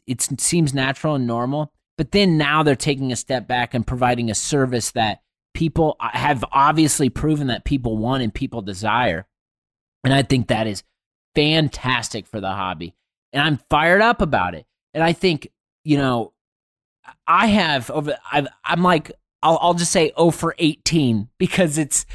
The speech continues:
use Peyton's number, but it's about oh for eighteen over the last six months trying to win these rare Peyton cards at P W C C auction. I,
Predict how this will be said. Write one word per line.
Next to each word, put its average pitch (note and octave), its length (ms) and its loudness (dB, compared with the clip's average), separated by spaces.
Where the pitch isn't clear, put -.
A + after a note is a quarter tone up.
use F3 240 2
Peyton's D3+ 440 2
number, C3+ 300 0
but E3+ 160 2
it's D#3 160 0
about F3+ 380 2
oh F3 120 4
for E3+ 180 -4
eighteen E3 360 -2
over C#3+ 160 0
the C3 80 -2
last C#3 300 -2
six D#3 180 -8
months D3 320 -2
trying E3+ 240 2
to D#3 80 4
win D3 180 4
these C3 240 2
rare C#3+ 440 2
Peyton D#3 320 0
cards B2+ 520 0
at B2+ 200 -6
P - 140 -4
W B2+ 240 -4
C B2+ 180 -4
C A#2+ 200 -4
auction. A#2 420 -2
I, G#3 440 0